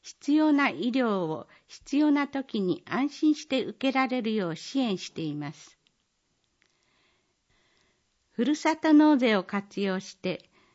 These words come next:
手厚いまるふく制度について、八千百五十一万三千円。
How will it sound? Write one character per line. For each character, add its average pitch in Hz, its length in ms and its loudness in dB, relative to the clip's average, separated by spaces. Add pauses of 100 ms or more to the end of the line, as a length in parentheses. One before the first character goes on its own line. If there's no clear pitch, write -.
(360)
手 262 160 4
厚 311 320 -2
い 247 200 0
ま 220 160 0
る 269 100 -2
ふ - 100 -14
く 294 140 -4
制 277 240 0
度 208 140 -2
に 180 180 0
つ - 180 -10
い 170 120 -6
て、 - 300 -14 (540)
八 220 220 -4
千 302 360 0
百 208 320 -2
五 196 160 -2
十 226 200 0
一 208 300 -6
万 190 280 -2
三 214 340 -2
千 196 260 -2
円。 175 280 -2